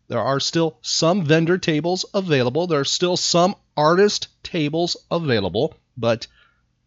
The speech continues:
time is running out. Be sure to contact the Melbourne Toy and Comic Con if that is of interest to you. Links to their website right on our website at Riley and Kimmy dot com, but very easy to get to their website. It's Melbourne Toy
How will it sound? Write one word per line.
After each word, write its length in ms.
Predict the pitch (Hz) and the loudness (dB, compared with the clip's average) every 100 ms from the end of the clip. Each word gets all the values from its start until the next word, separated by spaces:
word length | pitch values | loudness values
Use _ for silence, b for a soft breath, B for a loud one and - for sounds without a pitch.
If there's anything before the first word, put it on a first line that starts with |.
| _ - | _ -20
time 440 | - 165 117 76 | -8 -4 -2 -2
is 180 | 73 82 | -4 -4
running 300 | 95 107 104 | 0 0 2
out. 300 | 107 73 71 | 0 -2 -6
Be 160 | 107 117 | -4 -2
sure 460 | - 139 135 98 | -2 -2 -2 -4
to 200 | - 127 | -6 -8
contact 460 | 120 143 139 139 123 | -6 -4 -2 -2 -2
the 60 | |
Melbourne 440 | 123 139 131 123 117 | 0 2 2 0 -2
Toy 340 | - 160 135 - | -2 0 2 0
and 240 | 131 117 | -4 -4
Comic 280 | 143 131 120 | -2 -2 -2
Con 220 | 147 190 | -2 -2
if 200 | 156 151 | -2 -2
that 200 | 160 160 | -2 -2
is 160 | 143 147 | -2 -2
of 180 | 143 - | -2 -2
interest 460 | 190 185 180 156 - | -2 0 0 0 0
to 80 | |
you. 540 | 165 143 180 240 196 220 b b b b b _ _ _ _ _ _ _ _ | -2 0 0 4 4 2 b b b b b _ _ _ _ _ _ _ _
Links 500 | - 131 156 - - - | -6 -2 -2 -4 -8 -6
to 160 | - | -2
their 160 | 117 101 | 0 2
website 420 | 92 127 147 143 | 2 0 0 -2
right 180 | - 127 | -2 -2
on 80 | 127 | -2
our 200 | 117 120 | -2 -2
website 420 | 107 117 110 147 | 0 -2 -2 -4
at 80 | 143 | -2
Riley 340 | 120 127 131 | -2 0 0
and 100 | 107 | -2
Kimmy 220 | 110 143 123 | 0 0 2
dot 200 | 123 95 | 0 0
com, 200 | 147 147 | -2 -2
but 80 | |
very 380 | - 156 151 95 - | -4 0 0 -2 -6
easy 240 | 143 139 120 | -4 -2 -2
to 80 | |
get 140 | 101 104 | -2 -4
to 80 | 85 | -4
their 120 | 78 | -2
website. 460 | 107 127 - 120 | 0 0 -2 -4
It's 220 | 117 - - _ _ _ _ - | -4 -6 -12 _ _ _ _ 0
Melbourne 540 | 143 170 143 151 151 | 4 4 6 4 2
Toy 480 | - - 143 120 123 | 0 4 6 6 4